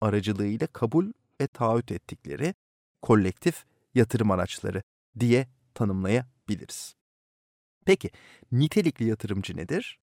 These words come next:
Bireysel bir yatırımcı finansal varlıklarının toplamı bir milyon lira tutarını aşıyor ve ayrıca profesyonel müşteri kabul edilmek için bir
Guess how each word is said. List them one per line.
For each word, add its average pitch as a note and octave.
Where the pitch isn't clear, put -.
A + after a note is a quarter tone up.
Bireysel F#3
bir B2
yatırımcı G#2
finansal B2+
varlıklarının G#2
toplamı A#2
bir E3
milyon G2+
lira G2+
tutarını G2
aşıyor A2
ve C3
ayrıca A2+
profesyonel C3
müşteri G#2+
kabul G#2+
edilmek G#2+
için G#2+
bir A#2